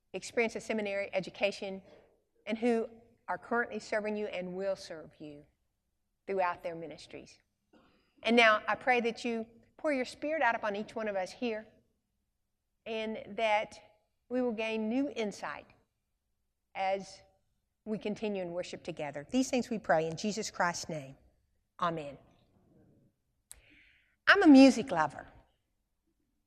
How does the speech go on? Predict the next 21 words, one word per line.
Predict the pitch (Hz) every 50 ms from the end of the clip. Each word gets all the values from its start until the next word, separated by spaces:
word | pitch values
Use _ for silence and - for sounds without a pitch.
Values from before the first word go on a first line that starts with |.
| _ _ _ _ -
In | 233 220
fact, | - - 320 294 226 175 185 185 - - - - - - - _ _ _ _ _ _ _ _ _ _ _ _ _ _ _ _ -
I | 214 226
did | 214 208 277 311 262
major | 247 233 226 220 214 208 196 190 - -
in | 202 202 196 185 185 190 190 - - - - - _ _ _ _ _ _ _ _ _ _ _ _ _ _ _ -
physical | 233 214 - - 214
education | 202 180 - - - - 240 233 - 226 190 180
in | 175 185 185
college, | 175 - - 254 233 202 185 175 - -
but | 220 202 -
I | 196
came | 196 - - 269 240 220
very | 202 - 247 294 440 494 277 208
close | - - - - 285 339 427 226 170 165 - - -
to | - 208
majoring | 196 196 196 208 202 - 208 196 190 185 185 190 - _ _ _ _ _ _ _ _ _ _ -
in | 196 196 190
music. | 190 208 233 277 285 - - - - - - - _ _ _ _ _ _ _ _ _ _ _ _ _ _ _ _ -
I'm | 240 262 285
not | 311 349 349 - - - -